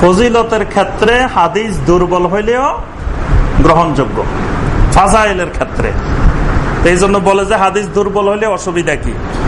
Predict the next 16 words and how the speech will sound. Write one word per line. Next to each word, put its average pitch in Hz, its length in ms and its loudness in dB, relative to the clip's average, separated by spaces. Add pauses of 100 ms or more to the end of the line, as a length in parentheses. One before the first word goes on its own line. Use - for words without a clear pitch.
(280)
হাদিস 143 400 2
দুর্বল 180 380 2
হইলেও 220 280 0
আমরা 185 480 -2 (420)
আমল 165 360 2
করতে 190 260 -2
অসুবিধা 156 420 0
তো 151 100 -2
নাই। 127 140 -4 (1200)
আচ্ছা, - 140 4
শুনেন, 156 300 0 (200)
এবাদত 214 540 2 (120)
বলতে 208 380 0
যা 175 320 2
বোঝায়, 156 340 0 (800)
এবাদত 185 360 4